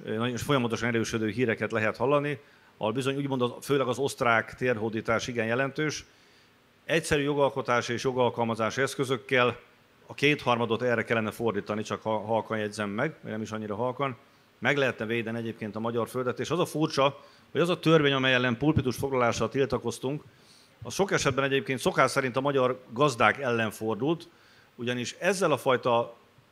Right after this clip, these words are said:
túlszabályozással nem sikerült megvédeni mondjuk a nyugati határ menti-, nyugati határ mentén lévő földjeinket, tehát nem sikerült a kívánt hatást kiváltani, elérni, de azt elértük, hogy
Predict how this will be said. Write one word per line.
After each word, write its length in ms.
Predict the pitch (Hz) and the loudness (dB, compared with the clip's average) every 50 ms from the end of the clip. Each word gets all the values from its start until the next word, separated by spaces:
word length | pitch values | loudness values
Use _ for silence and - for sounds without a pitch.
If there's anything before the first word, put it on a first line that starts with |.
| _ _ _ - | _ _ _ -2
túlszabályozással 1200 | - 185 240 - - 175 139 131 127 123 117 110 117 117 107 - - - 120 110 107 98 - - - _ _ _ _ | 2 4 4 6 6 6 8 8 8 8 6 6 4 4 2 2 0 0 0 2 2 0 -2 -6 -14 _ _ _ _
nem 200 | - 117 160 220 | 0 4 4 4
sikerült 520 | 214 - - 165 - 139 127 127 117 110 110 | 6 4 2 4 4 4 6 6 4 2 2
megvédeni 480 | 127 123 117 110 120 117 107 113 113 | 0 0 2 2 2 2 4 2 2
mondjuk 320 | 110 104 110 107 107 104 110 | 2 2 0 -2 -2 -2 0
a 60 | 107 | 0
nyugati 320 | 107 110 110 110 104 110 | 2 2 2 2 2 2
határ 340 | 104 107 104 - 117 110 107 | 0 0 2 4 4 4 4
menti-, 360 | 110 110 107 104 - - 120 123 | 4 2 0 0 -2 -4 -4 -2
nyugati 340 | 131 135 135 127 120 123 113 | 0 2 2 2 2 2 2
határ 320 | 110 113 - 117 110 104 | 2 2 4 4 4 4
mentén 340 | 107 110 104 - 113 110 107 | 2 0 -2 -2 -4 -2 -2
lévő 260 | 110 110 107 113 110 | 0 0 0 0 -2
földjeinket, 680 | - 120 120 117 110 120 123 127 123 160 170 185 - - - - - - - | 0 0 0 0 0 0 -2 -2 0 0 0 -2 -2 -6 -14 -20 -20 -2 2
tehát 180 | - 113 117 | 2 4 4
nem 120 | 147 175 180 | 4 4 4
sikerült 380 | - 156 123 135 123 120 117 | 2 2 0 0 0 0 0
a 60 | 127 - | -2 -2
kívánt 340 | - 135 120 127 117 107 | 0 2 2 2 2 2
hatást 380 | - 117 - 110 104 101 - - - _ _ _ _ | 0 -2 0 0 -2 -2 -4 -6 -12 _ _ _ _
kiváltani, 540 | - 139 127 131 120 113 110 117 107 98 104 | -2 2 4 6 6 6 4 0 -2 0 0
elérni, 500 | 104 107 113 120 127 139 180 185 175 - - - - - - - - _ _ _ _ | 0 0 2 0 2 2 2 0 0 -4 -10 -20 -20 -20 -20 -20 -20 _ _ _ _
de 140 | - 127 139 | -2 2 4
azt 200 | 147 143 - - | 4 4 2 2
elértük, 680 | 226 214 202 180 151 127 - - 151 185 - - - - - _ _ _ _ _ _ _ _ _ - _ _ _ - | 4 4 6 6 6 6 4 4 2 2 2 0 -6 -12 -12 _ _ _ _ _ _ _ _ _ -20 _ _ _ -6
hogy 260 | - 117 127 123 - | -4 -2 -2 -2 -4